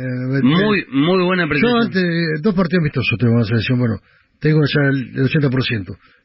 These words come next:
Speaker 1: Llevo ese ochenta por ciento.
Speaker 2: Poner el equipo titular, totalmente.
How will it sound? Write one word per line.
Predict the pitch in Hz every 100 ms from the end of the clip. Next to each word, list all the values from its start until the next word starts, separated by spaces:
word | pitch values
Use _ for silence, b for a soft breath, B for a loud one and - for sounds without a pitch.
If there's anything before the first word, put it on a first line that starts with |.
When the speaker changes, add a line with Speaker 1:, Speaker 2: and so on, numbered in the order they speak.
| -
Speaker 1:
Llevo | 220 185
ese | 165
ochenta | 151 165
por | 147
ciento. | 151 151 107 95 _ _ _
Speaker 2:
Poner | 127 151
el | 175
equipo | 156 151
titular, | 151 156 175 151 113
totalmente. | - 131 160 165 143 110